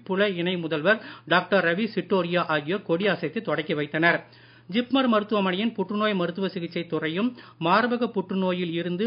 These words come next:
உயிர் பிழைத்தவர்கள் பற்றிய ஐ சி எம் ஆர் ஆய்வுக்குழுவும் இணைந்து ஏற்பாடு செய்திருந்த இந்த மராத்தான் ஓட்டத்தில் தொழில்முறை மருத்துவர்கள், மருத்துவ மாணவர்கள்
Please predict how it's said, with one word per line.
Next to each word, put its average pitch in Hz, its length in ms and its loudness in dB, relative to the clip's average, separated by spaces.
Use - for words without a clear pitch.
உயிர் 220 260 -2
பிழைத்தவர்கள் 165 600 -2
பற்றிய 156 300 -2
ஐ - 80 6
சி 240 200 -2
எம் 185 240 2
ஆர் 175 160 2
ஆய்வுக்குழுவும் 180 640 0
இணைந்து 214 280 0
ஏற்பாடு 175 420 0
செய்திருந்த 160 460 -2
இந்த 160 280 0
மராத்தான் 170 560 -2
ஓட்டத்தில் 180 460 -2
தொழில்முறை 208 540 4
மருத்துவர்கள், 165 640 2
மருத்துவ 170 380 0
மாணவர்கள் 160 580 2